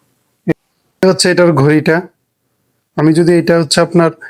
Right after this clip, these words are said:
আহ, ক্যামেরাটা একটু আপনাদেরকে দেখাই, এই যে এটাতে YouTube বলেন, প্লে স্টোর বলেন, সবকিছুই আছে।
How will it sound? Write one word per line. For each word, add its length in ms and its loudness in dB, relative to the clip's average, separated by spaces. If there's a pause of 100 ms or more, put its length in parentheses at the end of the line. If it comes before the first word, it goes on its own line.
(420)
আহ, 140 -2
ক্যামেরাটা 500 0
একটু 180 -2
আপনাদেরকে 460 -2
দেখাই, 420 -2 (1040)
এই 100 2
যে 140 2
এটাতে 240 0
YouTube 440 2
বলেন, 260 2
প্লে 220 0
স্টোর 260 -2
বলেন, 240 0
সবকিছুই 540 -2
আছে। 260 -4